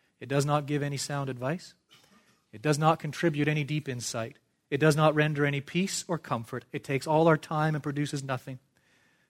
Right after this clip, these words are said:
It takes all our energy and renders nothing. It takes and takes and takes and takes, giving nothing in return.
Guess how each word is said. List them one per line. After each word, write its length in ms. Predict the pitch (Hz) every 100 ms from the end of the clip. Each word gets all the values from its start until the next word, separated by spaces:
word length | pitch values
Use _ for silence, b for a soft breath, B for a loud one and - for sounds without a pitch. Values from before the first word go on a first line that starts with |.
| _
It 40 |
takes 200 | - 143
all 200 | 165 175
our 120 | 180 175
energy 520 | 165 156 131 151 185
and 120 | 156
renders 340 | 143 143 135 123
nothing. 360 | 131 110 120 - _ _ _ _ _ _ _
It 160 | 120 -
takes 680 | 165 143 - - - - - -
and 180 | 117 -
takes 720 | 175 151 123 - - - -
and 220 | 131 113 -
takes 640 | 180 170 190 - - - -
and 180 | 190 151 - _ -
takes, 760 | - 175 107 - - - - - _ _ _ _ _ _ 117
giving 480 | 131 135 113 104 101 _
nothing 500 | 127 123 - 117 95 104 _
in 240 | 180 113 101 90 _ _ _ _ -
return. 320 | 95 -